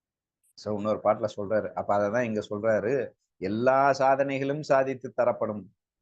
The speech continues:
அப்படி சொல்றாரு. So ஏக தத்துவ நாம சாதித்தி சாதனை துவைதாச்சே பந்தன நாசோடி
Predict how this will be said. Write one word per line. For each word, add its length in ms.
அப்படி 280
சொல்றாரு. 400
So 160
ஏக 220
தத்துவ 360
நாம 360
சாதித்தி 560
சாதனை 440
துவைதாச்சே 680
பந்தன 420
நாசோடி 500